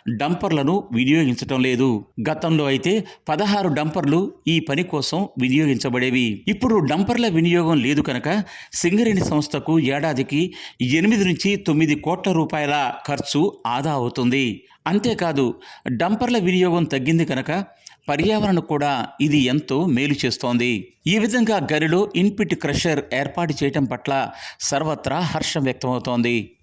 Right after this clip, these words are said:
ఈ కార్యక్రమంలో ఏఐటీసీ బ్రాంచ్ కార్యదర్శి తిరుపతి, ఖైరగూడ పీఓ మత్స్యగిరి నరేందర్,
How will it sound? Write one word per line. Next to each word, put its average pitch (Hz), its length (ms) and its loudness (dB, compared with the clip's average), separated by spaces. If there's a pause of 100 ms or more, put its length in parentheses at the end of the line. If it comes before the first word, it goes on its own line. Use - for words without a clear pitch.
(120)
ఈ 160 140 2
కార్యక్రమంలో 139 640 0
ఏఐటీసీ 147 580 0
బ్రాంచ్ 143 360 0
కార్యదర్శి 143 500 -2
తిరుపతి, 151 540 -2
ఖైరగూడ 151 340 0 (140)
పీఓ 151 220 0
మత్స్యగిరి 143 540 -2
నరేందర్, 147 440 0